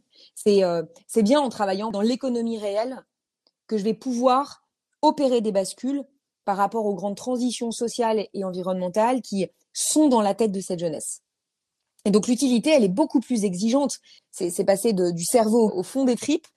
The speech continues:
Quand on, on recherche à être utile, en fait, ça veut dire qu'on doit pouvoir, euh, dire à quoi sert l'entreprise dans la société, à quoi est-ce qu'elle, euh, elle peut répondre demain aux grandes transitions, en quoi est-ce qu'elle me fait confiance pour les opérer, ces transitions, et en quoi mon quotidien aujourd'hui,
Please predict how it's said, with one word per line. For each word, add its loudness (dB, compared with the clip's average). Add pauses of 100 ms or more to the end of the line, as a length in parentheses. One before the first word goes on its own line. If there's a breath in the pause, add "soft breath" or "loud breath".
(100)
Quand 2
on, 0
on 0
recherche 4
à 4
être -4
utile, 2
en -2
fait, -10 (480)
ça 2
veut -2
dire -4
qu'on -8
doit -2
pouvoir, -4
euh, -4 (420)
dire -2
à -4
quoi 2
sert -2
l'entreprise -4
dans -2
la -2
société, -4
à 0
quoi 0
est-ce -6
qu'elle, 0
euh, 2 (400 soft breath)
elle 2
peut 2
répondre 4
demain 2
aux 0
grandes -6
transitions, -4
en 0
quoi 2
est-ce 0
qu'elle 2
me 4
fait -4
confiance -2
pour -2
les 0
opérer, -2
ces -8
transitions, -4
et 4
en 0
quoi 2
mon 2
quotidien -2
aujourd'hui, -2